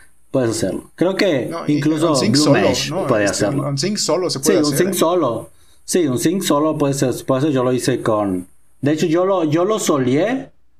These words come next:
Speaker 1: ah, en Stormblood, en setenta, con Red Mesh. Pero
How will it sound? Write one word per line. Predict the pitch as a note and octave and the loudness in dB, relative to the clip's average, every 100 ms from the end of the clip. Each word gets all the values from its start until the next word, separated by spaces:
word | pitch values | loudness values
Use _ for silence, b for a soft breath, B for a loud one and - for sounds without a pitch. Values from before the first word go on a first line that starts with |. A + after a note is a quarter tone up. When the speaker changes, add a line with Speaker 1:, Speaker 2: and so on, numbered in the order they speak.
| - - - - | -20 -20 -20 -4
Speaker 1:
ah, | B2+ B2+ A#2+ A2+ A2 G#2 G#2 | 0 2 2 2 2 2 0
en | C3 B2+ | 0 0
Stormblood, | - E3 A3+ E3+ G#2+ - - - | 2 0 2 0 0 -6 -12 -4
en | A2 | -2
setenta, | G#2 G#2+ C#3+ - A2+ | 0 0 0 0 0
con | A2 G2+ | 0 0
Red | G#2+ | 0
Mesh. | A#2+ F2+ F#2 - - - - - | 0 -2 -6 -10 -16 -20 -20 -4
Pero | B2+ | 0